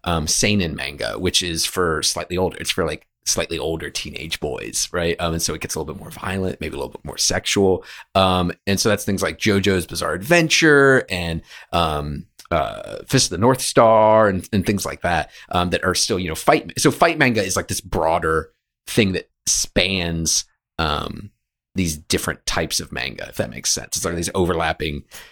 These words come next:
taxonomies. And, uh, you know, No One Left to Fight is myself and Fico Ossio. He's my, uh, co-creator. He does all the art. Like,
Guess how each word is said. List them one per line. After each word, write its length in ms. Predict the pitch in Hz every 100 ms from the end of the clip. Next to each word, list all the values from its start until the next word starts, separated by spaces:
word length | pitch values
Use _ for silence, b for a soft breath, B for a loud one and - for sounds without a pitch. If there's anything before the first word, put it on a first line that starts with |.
| B -
taxonomies. 840 | - - 101 85 87 78 78 - B B B B
And, 460 | 110 110 151 107 - -
uh, 280 | 110 101 -
you 120 | 135
know, 180 | 131 123 _ _ -
No 160 | 120 127
One 120 | 143
Left 140 | 147
to 60 | -
Fight 200 | 120 110
is 80 | 104
myself 360 | 101 - 107
and 100 | 110
Fico 240 | - 104 104
Ossio. 420 | 82 - 82 85
He's 140 | 92
my, 180 | 87 80 -
uh, 200 | 82 78
co-creator. 520 | 87 85 90 85 90
He 140 | 85
does 360 | 80 82 76 - -
all 100 | 87
the 140 | 82
art. 260 | 78 71 87
Like, 220 | 80